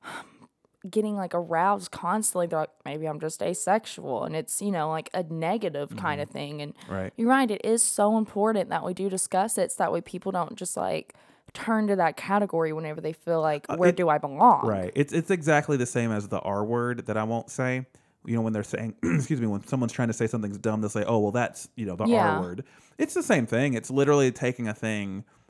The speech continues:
Speaker 2: and applying a negative connotation to it. And then, you know, and it's like, man, that's how that becomes, der-, you know, derogatory. That's how that becomes hurtful. And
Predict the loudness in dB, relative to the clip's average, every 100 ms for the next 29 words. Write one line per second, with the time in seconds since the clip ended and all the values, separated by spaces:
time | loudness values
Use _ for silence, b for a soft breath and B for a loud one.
0 | _ -4 -2 0 0 0 2 2 2 0
1 | -2 -2 -2 -4 -4 -4 -4 -4 -4 -6
2 | -4 -6 -6 -8 -6 -8 -8 -10 -10 -6
3 | -4 -4 -4 -4 -4 -4 -4 -4 -4 -4
4 | -4 -4 -2 -2 -4 -6 -6 -6 -6 -6
5 | -4 -4 -4 -6 -4 -6 -4 -6 -6 -8